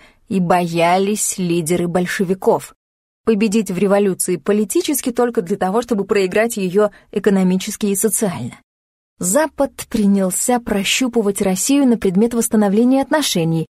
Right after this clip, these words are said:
предлагая частично простить царские долги, которые большевики отказались выплачивать, в обмен на возобновление торговли. Но в вопросе внешней торговли Ленин был непреклонен. Она должна оставаться монополией государства,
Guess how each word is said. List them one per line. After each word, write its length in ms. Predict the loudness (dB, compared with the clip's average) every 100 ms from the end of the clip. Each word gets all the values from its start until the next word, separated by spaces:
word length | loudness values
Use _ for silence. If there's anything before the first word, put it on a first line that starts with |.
| _ _
предлагая 540 | 0 2 2 2 0
частично 600 | 0 -4 -2 -4 -2 -2
простить 560 | 0 -2 -2 -4 -4 -6
царские 520 | -4 -2 0 -2 0 2
долги, 520 | 4 2 2 0 -4 -10 -20 -10
которые 320 | -4 -2 0
большевики 720 | -2 -2 -4 -4 -4 -4 -4 -6
отказались 560 | -2 0 2 0 -2
выплачивать, 600 | -2 0 0 2 0 0 -8 -20 _ _
в 140 | 2 4
обмен 440 | 4 2 4 4
на 220 | 4 2
возобновление 800 | 2 2 2 2 2 2 2 2
торговли. 640 | 0 0 0 -2 -6 -14 _ _ _ _ _ _ _ 0
Но 260 | 2 2
в 140 | 2 2
вопросе 560 | 2 4 2 2 0
внешней 500 | 0 2 0 0 -2
торговли 640 | 0 0 0 2 2 2 2
Ленин 540 | 4 4 4 2 2
был 220 | 2 2
непреклонен. 800 | 0 0 -4 -6 -4 -4 -4 -6 -12 _ _ _ -2
Она 380 | 0 2 2
должна 480 | 2 2 2 0 0
оставаться 520 | 0 0 0 0 0
монополией 600 | 0 0 0 0 2 2
государства, 1000 | 2 0 -2 -2 2 2 2 -4 0 0